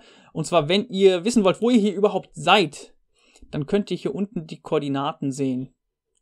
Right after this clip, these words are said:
Ich weiß noch nicht genau, wie man die benutzt, aber die sieht man hier. Und das Koordinatensystem, das seht ihr hier unten rechts. Wenn ihr da draufklickt, könnt ihr auch ein anderes Koordinatensystem wählen.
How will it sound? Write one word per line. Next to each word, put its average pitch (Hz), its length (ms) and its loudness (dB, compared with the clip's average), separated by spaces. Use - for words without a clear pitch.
Ich - 120 -18
weiß 160 140 0
noch 147 140 -6
nicht 214 300 -4
genau, 226 300 0
wie 208 80 0
man 185 160 -2
die 160 120 -6
benutzt, 139 460 -4
aber 160 200 -2
die 151 100 -4
sieht 135 260 -10
man 123 120 -6
hier. 127 240 -10
Und 147 80 -8
das 160 140 0
Koordinatensystem, 190 1200 0
das 160 180 -6
seht 185 220 0
ihr 190 60 -4
hier 175 120 0
unten 165 220 -8
rechts. 208 240 -2
Wenn - 80 -6
ihr 180 80 -4
da 175 80 0
draufklickt, 202 640 -2
könnt 185 200 -6
ihr - 100 -2
auch 151 100 -2
ein - 120 -12
anderes 175 360 0
Koordinatensystem 139 920 -4
wählen. 139 300 -2